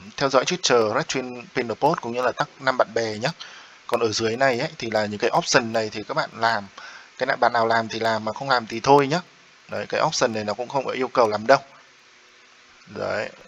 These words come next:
Các bạn làm thì các bạn sẽ nhận được nhiều hơn đấy, khi mà các bạn trúng thưởng ấy. Đấy, ok,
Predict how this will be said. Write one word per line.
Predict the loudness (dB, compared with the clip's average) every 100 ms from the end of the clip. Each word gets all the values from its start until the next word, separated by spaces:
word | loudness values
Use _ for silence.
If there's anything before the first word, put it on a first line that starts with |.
| -20 -20 -20 -20 -20 -20 -20 -20 -20 -6
Các | 2
bạn | 4
làm | 6 4
thì | 2 2
các |
bạn | 2
sẽ | 2 -2
nhận | -2
được | -2
nhiều | -4 0 2
hơn | 4 4
đấy, | 2 -2
khi | -6
mà | -4
các | 4
bạn | 4 4
trúng | -2 -4 -2
thưởng | 0 0
ấy. | -2 -6 -12 -20 -20 -20 -20 -20 -20 -20 -20 -20 -20 _ -14
Đấy, | -6 -4 -4
ok, | -6